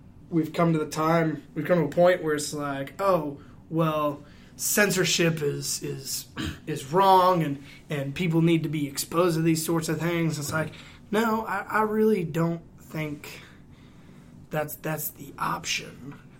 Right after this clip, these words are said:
We did a, when we were at camp, one of my groups, I had to meet with group, with a group of kids from all these different churches, and we were trying to get to know each other, and we're like, "Well, what's your favorite, what's your favorite T V show or movie?" And one kid goes,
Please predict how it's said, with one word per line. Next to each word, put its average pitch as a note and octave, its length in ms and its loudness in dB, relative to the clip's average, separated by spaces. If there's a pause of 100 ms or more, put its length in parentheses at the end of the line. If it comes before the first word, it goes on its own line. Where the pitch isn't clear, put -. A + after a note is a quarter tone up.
(120)
We D#3+ 140 4
did E3 160 4
a, C3+ 500 -2
when D3 180 -4
we D#3+ 140 4
were C#3+ 100 4
at - 120 -10
camp, F3+ 400 0
one D3+ 220 0
of C#3+ 140 0
my C3 420 -6 (140)
groups, C#3+ 580 -2
I - 40 -4
had C#3 80 -4
to C#3+ 60 -2
meet D3 100 -2
with C3+ 160 -8
group, C#3+ 240 -4
with C#3+ 160 -4
a B2+ 160 -8
group D3 220 -6
of C#3 80 -10
kids C#3+ 260 -6 (380)
from C#3+ 260 -8
all D#3+ 140 4
these D3 160 0
different D3 200 -12
churches, D#3 480 -2 (680)
and D#3 480 0
we D#3 280 0
were C#3+ 380 -2
trying F3 200 2
to E3 140 2
get D#3+ 80 -4
to E3+ 80 -2
know D#3 160 2
each D3 140 -4
other, D3 340 -2
and C#3+ 100 -4
we're C#3+ 100 -4
like, C#3 360 -4
"Well, D#3 100 0
what's F#3 220 2
your E3+ 80 -2
favorite, D#3+ 400 0 (100)
what's F#3 300 2
your E3 80 0
favorite F3+ 260 0
T G3 160 -4
V F#3+ 100 0
show F3 240 2
or D#3 60 0
movie?" D3 460 -8 (800)
And D#3 360 0
one G3 200 4
kid F3+ 220 0
goes, D#3+ 540 0